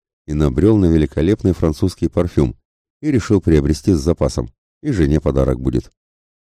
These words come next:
При воспоминании о ней и детях сердце болезненно сжалось. Как они там?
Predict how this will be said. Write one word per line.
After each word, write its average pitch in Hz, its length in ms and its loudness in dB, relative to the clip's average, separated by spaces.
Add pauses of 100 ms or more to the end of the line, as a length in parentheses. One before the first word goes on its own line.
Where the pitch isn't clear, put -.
(440)
При 80 120 -2
воспоминании 76 760 2
о 69 100 0
ней 71 340 0
и 69 140 -4
детях 98 520 0
сердце 110 520 -2
болезненно 71 600 2
сжалось. 65 480 -2 (360)
Как 107 220 -6
они 73 160 0
там? 64 260 -4